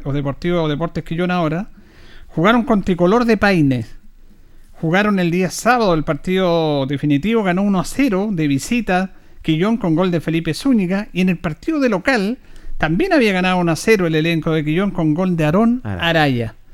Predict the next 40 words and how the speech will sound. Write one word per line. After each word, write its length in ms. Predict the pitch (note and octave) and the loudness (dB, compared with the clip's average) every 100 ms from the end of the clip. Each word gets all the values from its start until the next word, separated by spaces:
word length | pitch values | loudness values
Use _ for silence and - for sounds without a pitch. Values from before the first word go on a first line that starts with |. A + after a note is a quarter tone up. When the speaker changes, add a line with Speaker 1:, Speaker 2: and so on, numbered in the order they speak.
| - - - | -20 -20 -4
Speaker 1:
Por 100 | E3+ | 0
lo 60 | F3 | 2
tanto, 240 | A3 G#3+ | 2 0
lo-, 100 | G3 - | -2 -4
estos 260 | G3 G3+ | -4 -2
dos 180 | C4 C4+ | -2 -4
equipos, 580 | A#3+ G3 C#3 A#2+ - _ | -4 -4 -4 -6 -10 _
Deportes 380 | - C3+ D#3+ E3 | -8 -6 -6 -6
Quillón 380 | - D#3 C#3 A2+ | -6 -2 -2 -2
y 100 | - | -2
Unión 220 | C#3 D#3+ F#3 | 0 2 0
Compañía, 600 | G3 F#3+ G3 A3+ A#3 - - - - - | -4 -2 0 0 -2 -6 -16 -20 -18 -10
ya 240 | B2 G3+ | -2 0
están 360 | - - F4+ A#3+ | -2 -2 0 2
en 100 | D3+ | 2
la 100 | C#3+ | 0
tercera 500 | C3 - D3 D3 G3 | -2 -2 -2 -2 -4
A 160 | A#3 - | -8 -6
y 80 | D#3+ | -2
ahora 140 | F#3 | -2
van 100 | F3+ | -2
a 40 | E3 | -4
disputar 420 | D#3+ D#3 G3 F3+ | -4 -4 -4 -4
quién 160 | F#3+ | -4
es 120 | F3+ - | -4 -4
el 100 | D3 | -6
campeón. 460 | D#3 C3 - A#2+ | -4 -4 -2 -4
Speaker 2:
Campeón. 180 | F#2+ E2+ - - - - - - | -2 -2 -2 -4 -12 -16 -4 0
Speaker 1:
Este 220 | B3+ F4+ | 0 0
equipo 540 | F4 D#4+ A3 A#3+ C4 - - - - - - - - | 0 0 2 0 -2 -16 -20 -20 -20 -20 -20 -20 -4
es 420 | F#3 - - - - | -2 -2 -10 -18 -6
el 340 | D3+ E3 D#3+ C#3 | 0 2 2 2
dueño 360 | F#3 C4+ C4 A#3+ | 2 4 4 4
de 80 | |
Independiente 580 | F#3 E3+ D#3+ D3+ G#3 A#3+ | 0 -2 -2 -2 -2 -4
de 80 | G#3+ | -4
Cauquenes, 240 | G3 G#3 | -2 0
el 60 | F#3+ | 2
mismo 220 | A3+ A3 | 2 2
dueño. 260 | D3+ A2 | -2 -6